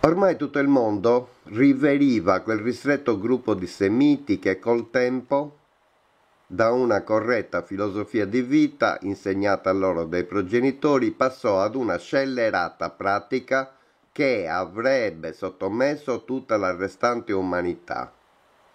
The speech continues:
l'usura. Il capo indiscusso di quella stirpe, colui che effettivamente poteva decidere, portava il nome di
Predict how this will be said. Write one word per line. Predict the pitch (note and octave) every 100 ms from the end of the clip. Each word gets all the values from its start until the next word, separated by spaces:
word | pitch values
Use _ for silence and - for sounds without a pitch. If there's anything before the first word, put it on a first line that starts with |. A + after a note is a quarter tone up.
| -
l'usura. | D#2 F2 D#2 D#2+ D#2+ C#2+ C#2 D2 - _ _ _ _ - - - - - - - - - - - - -
Il | - G#2
capo | D#3+ - C3+
indiscusso | A2+ A2 - C#3 - G#2+
di | F#2
quella | - G2+ G2
stirpe, | F2+ - E2+ D2+ - C#2+
colui | - G#2+ C3+ C#3
che | B2+
effettivamente | A#2+ B2 A2+ B2 B2 A#2+ B2 G2 G2
poteva | F2+ F#2+ A#2+ G#2 F#2+
decidere, | F2 F#2+ - B2+ C3 C3 A#2+
portava | G2+ G2 G2 F2+ F#2
il |
nome | F2+ G#2 G2+ F2+
di | E2